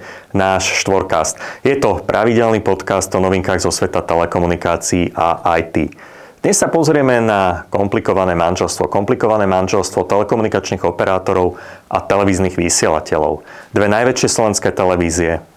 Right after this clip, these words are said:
Markíza a Jojka, na sklonku roka dvetisícdvadsaťtri poslali totiž telekomunikačným operátorom list, v ktorom ich žiadajú, aby zamedzili divákom pretáčať televízne reklamy.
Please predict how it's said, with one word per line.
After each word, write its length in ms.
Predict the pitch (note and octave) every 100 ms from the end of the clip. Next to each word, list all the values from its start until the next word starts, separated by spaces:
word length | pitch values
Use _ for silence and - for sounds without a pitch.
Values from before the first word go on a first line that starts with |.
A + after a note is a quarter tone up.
| -
Markíza 560 | F#2+ - G2 F#2 F2 -
a 240 | - D#2
Jojka, 560 | F2 F#2+ F#2+ F2+ E2+ - - - -
na 160 | F2+
sklonku 720 | - - D3 D3+ - A2+ F2 -
roka 320 | F#2+ F#2+ F#2
dvetisícdvadsaťtri 1300 | F2 F2 F#2 F2+ F2 F2+ F2 F#2 F2+ F2 - - -
poslali 560 | B2 - B2+ A#2+ F#2 -
totiž 240 | G#2 - G2
telekomunikačným 720 | G#2+ G#2+ A#2 G#2+ G#2 - G2
operátorom 640 | G2 G#2+ G2+ F#2+ F#2+ F2+ E2+
list, 320 | F#2 - - - - -
v 40 | -
ktorom 240 | D3 F3
ich 160 | D3 F#2
žiadajú, 480 | F2+ F#2+ G2+ G2 G2
aby 320 | F#2 F2 F2
zamedzili 640 | E2 G#2 A#2 A#2 G#2 F#2+
divákom 560 | F2 F2+ F2 - E2 D#2+ - - - -
pretáčať 800 | G2+ F#2+ G2+ F#2+ F#2 G2 E2 -
televízne 640 | - F2+ F2 E2+ D#2+ E2+
reklamy. 480 | D#2+ - - D#2 -